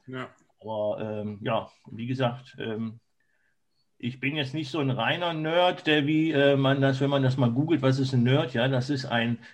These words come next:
Speaker 2: intelligenter, äh, Computerspieler mit wenig sozialen Kontakten. Das war bei mir noch nie so. Also ich war schon immer draußen und, äh, auf Partys, man wurde da eingeladen, man war hier, man war überall.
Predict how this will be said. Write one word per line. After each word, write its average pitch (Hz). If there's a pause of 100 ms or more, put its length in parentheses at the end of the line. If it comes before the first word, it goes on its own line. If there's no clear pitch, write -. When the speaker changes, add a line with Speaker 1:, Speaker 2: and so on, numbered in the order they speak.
(100)
Speaker 2:
intelligenter, 135 (340)
äh, 135
Computerspieler 185
mit 139
wenig 165
sozialen 139
Kontakten. 139
Das 104
war 107
bei 120
mir 120
noch 120
nie 139
so. 123 (460)
Also 117
ich 123
war 131
schon 135
immer 151
draußen 170
und, 135
äh, 127 (580)
auf 131
Partys, 151
man 151
wurde 147
da 131
eingeladen, 135
man 131
war 135
hier, 135
man 135
war 120
überall. 131